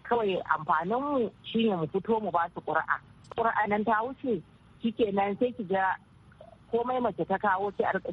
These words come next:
ce mata wai ai ba haka bane, kar a biye mana, mu muna da rauni, kaza, kaza. Amma kuma ina tabbatar miki da cewa da matan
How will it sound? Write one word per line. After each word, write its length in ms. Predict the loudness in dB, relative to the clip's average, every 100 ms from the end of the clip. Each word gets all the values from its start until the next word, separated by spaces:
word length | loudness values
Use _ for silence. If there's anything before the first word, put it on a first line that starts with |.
| -4
ce 100 | 0
mata 240 | 0 2
wai 240 | 2 2 0 0
ai 320 | 2 0 -2 -6 -6
ba 80 | 0 2
haka 220 | 0 -2 0
bane, 400 | 2 2 2 0
kar 160 | 0 2
a 100 | 0
biye 340 | 0 2 2 2
mana, 360 | 2 2 -2 -6 -20 -8
mu 160 | -2 2
muna 300 | 2 2 2
da 80 | 2
rauni, 460 | 2 2 2 2 0
kaza, 280 | 0 2 2
kaza. 180 | 0 0 0
Amma 300 | -2 0 0 0
kuma 260 | -4 -2 -2 -4 -20 -20 -20 -8 -2
ina 200 | 0 0
tabbatar 440 | 0 0 0 0
miki 180 | 2 0
da 100 | 0
cewa 260 | 0 0 2
da 220 | 2 2
matan 680 | 2 0 0 0 0 0